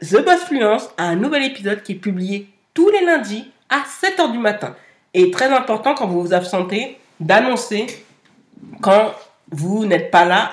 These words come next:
et pour quelle durée, c'est important pour votre audience. Mais pour revenir au sujet du, euh, du point numéro deux,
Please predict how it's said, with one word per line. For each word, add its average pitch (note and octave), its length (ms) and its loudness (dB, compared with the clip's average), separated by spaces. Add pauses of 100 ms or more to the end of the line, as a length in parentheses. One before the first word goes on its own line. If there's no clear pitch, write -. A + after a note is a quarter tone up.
et D3 120 -2
pour F3+ 520 -2 (180)
quelle A3+ 300 2
durée, F3+ 480 -4 (280)
c'est - 120 0
important F#3+ 500 0
pour - 200 -10
votre F3 420 -2
audience. E3 520 -4 (260)
Mais E3+ 140 2
pour C4 220 0
revenir A#3 580 0
au F3+ 80 -4
sujet F3 600 -4
du, C#3+ 220 -10 (100)
euh, A#2 240 -8 (580)
du E3 180 -8
point E3 200 0
numéro D3 420 2
deux, F3+ 400 -4